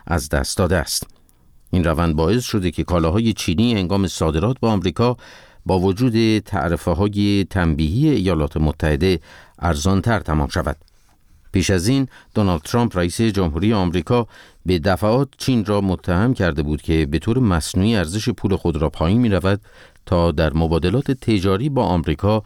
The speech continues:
از برخور-، از برتری برخوردار باشد.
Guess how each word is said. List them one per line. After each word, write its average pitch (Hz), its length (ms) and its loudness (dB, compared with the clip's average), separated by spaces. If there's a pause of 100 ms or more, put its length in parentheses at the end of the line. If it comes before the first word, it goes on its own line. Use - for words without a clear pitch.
(220)
از 92 220 -2
برخور-، 101 580 0
از 82 300 0
برتری 95 500 0
برخوردار 80 560 -2
باشد. 73 300 -4